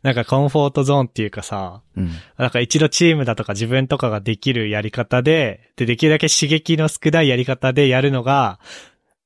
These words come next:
Speaker 1: まあ、コスパのいいことである気がするんすよ。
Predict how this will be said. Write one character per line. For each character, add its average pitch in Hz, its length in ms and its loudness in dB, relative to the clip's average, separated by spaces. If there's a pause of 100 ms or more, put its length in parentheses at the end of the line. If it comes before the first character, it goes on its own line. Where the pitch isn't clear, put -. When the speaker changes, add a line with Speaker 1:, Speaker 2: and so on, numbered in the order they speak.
Speaker 1:
ま 135 120 0
あ、 - 100 -6 (340)
コ 139 160 0
ス - 140 -4
パ 151 160 0
の 143 160 2
い - 80 -8 (120)
い 151 200 2
こ - 120 -10
と 117 240 -4 (600)
で 117 160 0
あ 135 120 -2
る 123 120 -2
気 123 160 -2
が 123 100 0
す 135 140 0
る 127 240 0
ん 101 180 -14
す - 160 -10
よ。 90 240 -12